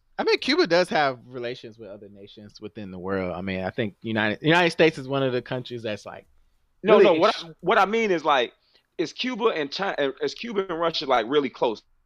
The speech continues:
Speaker 2: like, real buddies, buddies now, to where we should feel like, oh, they're trying to encroach on something?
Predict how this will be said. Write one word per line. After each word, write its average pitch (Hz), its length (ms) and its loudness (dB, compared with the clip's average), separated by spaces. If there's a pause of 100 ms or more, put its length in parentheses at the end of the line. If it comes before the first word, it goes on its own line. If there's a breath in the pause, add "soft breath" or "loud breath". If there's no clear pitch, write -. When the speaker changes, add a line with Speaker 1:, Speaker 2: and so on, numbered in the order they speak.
(120)
Speaker 2:
like, 98 180 -2
real 143 160 4
buddies, 117 240 2
buddies 107 240 0
now, 98 160 -2
to 117 100 -10
where 131 140 0
we 147 140 -2
should 123 200 -2
feel 135 240 0
like, 107 160 2
oh, 117 120 2
they're 127 100 2
trying 131 220 -2
to 107 60 -4
encroach - 520 -6 (500)
on 107 120 -10
something? - 320 -14